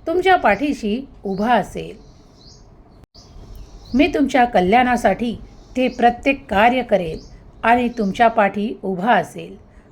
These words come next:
"हम गया नहीं, जिंदा है," या माझ्या अभयवचनावर विश्वास ठेवा. भिवू नकोस, मी तुझ्या पाठीशी आहे. स्वामी शक्तीवर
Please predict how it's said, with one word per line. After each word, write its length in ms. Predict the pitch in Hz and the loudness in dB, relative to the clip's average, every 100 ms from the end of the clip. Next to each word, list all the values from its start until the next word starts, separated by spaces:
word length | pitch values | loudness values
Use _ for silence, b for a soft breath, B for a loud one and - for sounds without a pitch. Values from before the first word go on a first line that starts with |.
| - | -2
"हम 220 | 277 330 | 0 2
गया 240 | 277 226 320 | 2 2 2
नहीं, 420 | 302 269 214 180 180 | 0 0 -2 -6 -4
जिंदा 380 | 208 220 208 208 | -2 2 2 2
है," 220 | 185 175 b b b - | 0 -6 b b b -2
या 160 | 220 214 | 2 4
माझ्या 320 | 185 170 - | 2 0 -2
अभयवचनावर 840 | 208 196 196 180 - 240 220 175 175 b b - - | -2 -2 -2 -4 -4 -2 -2 -4 -10 b b -16 -4
विश्वास 600 | 214 220 214 208 233 - | -2 -2 2 4 2 -2
ठेवा. 280 | - 170 - - - - - - | -12 -12 -14 -18 -20 -20 -20 -6
भिवू 180 | 196 294 | 0 2
नकोस, 600 | 294 240 247 196 170 - - | 4 2 2 0 -2 -10 -6
मी 140 | 226 | -4
तुझ्या 300 | 277 233 220 | -2 2 2
पाठीशी 540 | 220 190 - 226 - 196 | 2 0 -2 -6 -4 -2
आहे. 340 | 170 156 170 - - - - - - - - - - | -2 -6 -14 -18 -20 -20 -20 -20 -20 -20 -18 -12 -2
स्वामी 340 | 254 254 320 | 4 4 2
शक्तीवर 540 | 285 214 - 285 247 | 0 -6 -2 -2 0